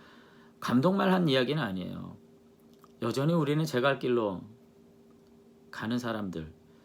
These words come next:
복음에 이끌려서 믿음의 자리에 서 있지만 여전히 거기서 한 발자국도 더 이상 어떠한 결단의 자리로 나가지 못하는 사람들, 세상과 주님 사이에서 갈등하면서 사실상 주님을 목자라고 말은 하나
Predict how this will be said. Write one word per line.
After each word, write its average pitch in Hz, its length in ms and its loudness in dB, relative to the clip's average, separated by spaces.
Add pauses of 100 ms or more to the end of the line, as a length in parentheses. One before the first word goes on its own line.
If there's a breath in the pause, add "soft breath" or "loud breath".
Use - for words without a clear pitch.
(540 loud breath)
복음에 165 380 6
이끌려서 160 400 6
믿음의 156 420 4
자리에 156 280 6
서 214 260 0
있지만 175 500 2
여전히 165 460 4
거기서 160 380 2
한 202 180 0
발자국도 170 540 2
더 139 120 4
이상 147 300 0 (240 loud breath)
어떠한 180 420 4
결단의 156 480 2
자리로 143 320 2
나가지 131 360 0
못하는 127 380 -2
사람들, 92 560 -8 (520 loud breath)
세상과 185 420 6
주님 165 280 4
사이에서 165 320 6
갈등하면서 156 920 0 (220 loud breath)
사실상 185 480 2
주님을 175 400 2
목자라고 170 540 4
말은 147 320 4
하나 151 400 2